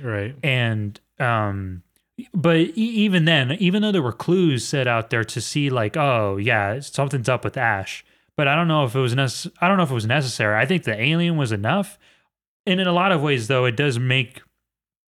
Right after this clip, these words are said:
Speaker 2: it brings more tension. It brings more tension for the story.
Speaker 1: Do you think so? I don't, I don't think so. I don't
Speaker 2: Well,
Speaker 1: think
Speaker 2: I,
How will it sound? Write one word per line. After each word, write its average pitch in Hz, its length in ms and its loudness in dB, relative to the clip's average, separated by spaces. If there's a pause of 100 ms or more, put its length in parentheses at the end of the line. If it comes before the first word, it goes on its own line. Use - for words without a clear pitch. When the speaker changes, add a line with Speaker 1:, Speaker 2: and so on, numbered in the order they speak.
(160)
Speaker 2:
it 156 100 2
brings 175 220 2
more 113 160 0
tension. 123 540 -2 (220)
It 135 100 0
brings 139 240 -2
more 139 160 0
tension 135 420 -2
for 113 640 -4 (380)
the 131 100 2
story. 123 800 -2
Speaker 1:
Do 139 100 0
you 170 60 2
think 190 260 -2
so? 240 260 -4
I 165 120 0
don't, 151 280 -2
I 131 100 -2
don't 143 180 -4
think 143 200 -4
so. 107 220 -6
I 117 80 -4
don't 139 120 -2
Speaker 2:
Well, 190 140 4
Speaker 1:
think 202 200 2
Speaker 2:
I, - 40 -20